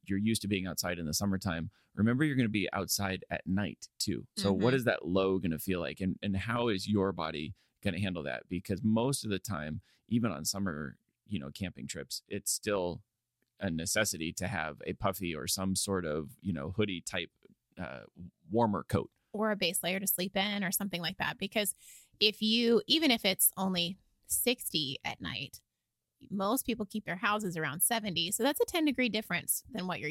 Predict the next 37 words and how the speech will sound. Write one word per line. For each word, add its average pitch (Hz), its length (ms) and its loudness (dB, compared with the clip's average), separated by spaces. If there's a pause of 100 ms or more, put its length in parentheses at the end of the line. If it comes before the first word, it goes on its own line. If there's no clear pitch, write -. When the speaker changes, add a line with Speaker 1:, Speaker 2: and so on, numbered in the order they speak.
Speaker 2:
used 208 280 -2
to. - 200 -8
So 180 340 0 (240)
just - 140 -4
planning 294 220 6
accordingly, 190 480 2
especially 214 500 0
if 220 140 -8
you're, 190 360 0 (140)
like, 180 160 -2
bringing 196 240 -2
your 165 160 -2
air 175 100 -2
mattress 170 580 -4
and 165 220 -2
your 170 120 -2
regular 170 440 -2
bedding 156 400 -2
versus 160 480 -4
a 147 100 -4
bag 151 360 -6
that's - 200 -8
rated 151 360 -4
for, 156 400 -8 (120)
you 165 100 -6
know, 147 180 -10 (420)
Speaker 1:
For 143 140 -4
Speaker 2:
thirty 160 140 0
Speaker 1:
that - 120 -2
Speaker 2:
degrees - 360 4
Speaker 1:
temperature, - 140 -6
Speaker 2:
or 151 40 -10
Speaker 1:
yeah. 110 120 2
Speaker 2:
whatever. 156 380 0 (380)
So 240 160 6
just 302 220 2
knowing, 233 480 4